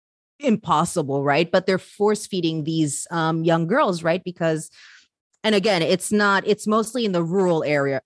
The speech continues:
area, areas, you know, and stuff like that of Mauritania. It's not everywhere in Mauritania and every, and everything.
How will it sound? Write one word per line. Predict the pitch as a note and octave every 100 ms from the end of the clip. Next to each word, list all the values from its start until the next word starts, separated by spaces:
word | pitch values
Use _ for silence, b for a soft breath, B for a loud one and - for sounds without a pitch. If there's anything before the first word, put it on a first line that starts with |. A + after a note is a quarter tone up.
| _
area, | F3 D#3 D3 C#3 _ -
areas, | D#3+ D3+ C#3 B2 C3+ E3+ - - -
you | - F3+
know, | C#3+ E3
and | C#3
stuff | - D#3
like | D#3+ D3+
that | D#3+ D#3
of |
Mauritania. | C#3+ C3+ B2+ C#3+ C3 B2
It's | B2
not | D#3+ -
everywhere | D3 C#3+ C3+ C3
in | B2+
Mauritania | B2+ A#2+ B2 A#3 A#3 F3
and | D3+
every, | B2+ E3 -
and | D#3 C#3+
everything. | C3+ C#3 C3 A#2+